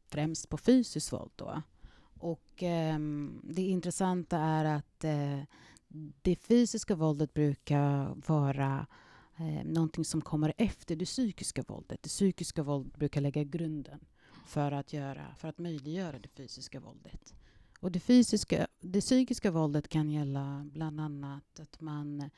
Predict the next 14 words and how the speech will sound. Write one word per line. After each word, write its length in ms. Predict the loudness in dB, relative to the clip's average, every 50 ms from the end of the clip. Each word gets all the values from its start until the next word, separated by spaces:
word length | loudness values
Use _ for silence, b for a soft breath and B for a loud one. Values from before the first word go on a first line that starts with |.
| B B B
men 200 | B 0 2 4
hur 160 | 4 6 6
man 160 | 6 6 4 6
pratar 320 | 6 4 4 2 0 -2
med 140 | -4 -2 0
någon, 200 | 0 0 0 0
man 100 | -2 -2
kanske 440 | -2 -4 -4 -2 -2 -2 -2 -2 -4 b b b b b
höjer 360 | -8 -8 -6 -6 -4 -4 -2
rösten 720 | -2 -2 -2 -2 -4 -4 0 4 4 4 4 2 -2 -4 -8 -10 _ _ _ _ -8
på 140 | -6 -4 -4
ett 160 | -4 -6 -6
sätt 240 | -6 -6 -6 -4 -4
som 340 | -6 -6 -4 -4 -6 -6